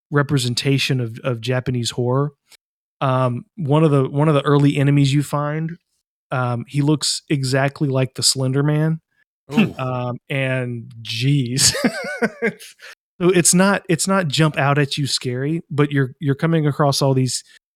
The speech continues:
Speaker 1: entities like the Slender Man, this Japanese schoolgirl that's missing a head. Um, you know, this,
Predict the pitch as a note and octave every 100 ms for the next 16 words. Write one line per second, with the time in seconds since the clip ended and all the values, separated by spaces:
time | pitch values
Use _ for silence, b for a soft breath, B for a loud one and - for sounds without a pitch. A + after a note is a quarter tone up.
0 | _ _ E3 E3+ D#3 C#3 C#3 B2+ A#2 B2+
1 | A#2 C3+ - D3+ D3+ C#3 C3 B2 B2 A#2+
2 | A#2 B2+ B2 - - b _ - D3+ D3
3 | D3 C3+ - - D3+ C#3+ C#3 C#3 C3 C3
4 | - C#3+ C#3 D3 C3 A2 D3 C#3+ B2+ A#2
5 | A2+ b b _ _ C3+ C3 B2+ B2 B2
6 | - C#3+ C3 B2 - C#3 C3+ C3 -